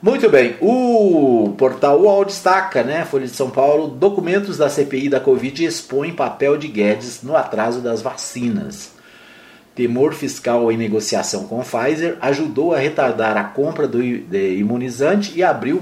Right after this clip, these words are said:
porta da saúde para tratativas suspeitas." É, documentos da C P I da covid expõem contradições do time do ministro Paulo Guedes da Economia sobre a elaboração da M P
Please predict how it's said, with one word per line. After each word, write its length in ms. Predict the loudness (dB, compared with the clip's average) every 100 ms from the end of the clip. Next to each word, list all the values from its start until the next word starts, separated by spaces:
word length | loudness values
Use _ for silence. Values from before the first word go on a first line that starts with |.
| -6
porta 540 | -2 0 0 -2 -4 -4 -6
da 200 | -2 -2
saúde 480 | -2 -2 -2 -4 -6
para 440 | -4 -2 -2 -4 -18 -20 -20 _
tratativas 760 | -4 -2 -2 -6 -6 -6 -4 -4
suspeitas." 1000 | -6 -12 -10 -8 -8 -10 -12 -12 -14 -18 -20 -20 -20 -20 -18
É, 280 | -8 -2 0
documentos 480 | 0 -2 -4 -4 -2
da 120 | -2
C 200 | 0 -2
P 120 | -2
I 140 | -2 -2
da 100 | 0
covid 440 | 2 2 0 -2
expõem 560 | -2 -4 -8 -6 -6 -8
contradições 1120 | -6 -4 -2 -2 -4 -6 -4 -4 -8 -10 -12
do 220 | -6 -6 -6
time 400 | -10 -6 -6 -6
do 140 | -6 -4
ministro 380 | -4 -6 -8 -4
Paulo 260 | -2 0
Guedes 420 | 0 -2 -2 -6
da 120 | -8 -6
Economia 560 | -4 -6 -6 -2 -2
sobre 340 | -2 -6 -4 -4
a 40 |
elaboração 640 | -2 0 2 0 -2 0
da 140 | 2 2
M 180 | 0
P 360 | -4 -2 -2 -2